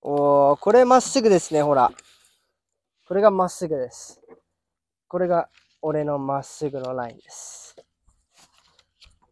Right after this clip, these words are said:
これパッと切んなくてもいいかもね。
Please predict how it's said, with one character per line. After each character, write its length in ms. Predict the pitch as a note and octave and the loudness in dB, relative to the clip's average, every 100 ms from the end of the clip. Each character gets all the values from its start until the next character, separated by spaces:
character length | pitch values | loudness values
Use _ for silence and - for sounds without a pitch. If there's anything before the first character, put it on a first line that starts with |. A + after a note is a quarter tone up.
| _ _ _ _ _ - - _ _ _ _ _ _ _ _ _ _ _ _ _ _ | _ _ _ _ _ -20 -20 _ _ _ _ _ _ _ _ _ _ _ _ _ _
こ 100 | C4+ | -6
れ 100 | F#4 | -4
パ 60 | - B4 | 0 0
ッ 40 | A#4+ | 0
と 100 | G3 | -4
切 180 | - C4+ | -4 0
ん 40 | |
な 100 | A#3+ | 2
く 120 | - | 2
て 80 | - | 0
も 100 | D#3 | -2
い 60 | E3 | -4
い 20 | |
か 100 | C#3+ | -6
も 140 | C3+ | -10
ね。 240 | A2+ G#2+ | -10 -14